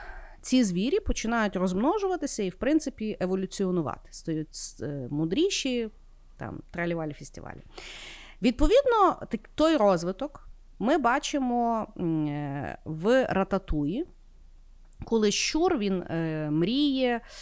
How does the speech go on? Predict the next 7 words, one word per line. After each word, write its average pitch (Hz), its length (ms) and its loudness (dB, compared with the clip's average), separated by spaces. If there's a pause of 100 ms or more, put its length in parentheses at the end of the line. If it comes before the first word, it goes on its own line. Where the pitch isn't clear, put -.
(240)
е, 156 140 -6
йому 170 240 0
сняться 156 420 -2
сни, 285 340 2
він, 190 200 2
більше 156 240 -4
того, 147 640 -6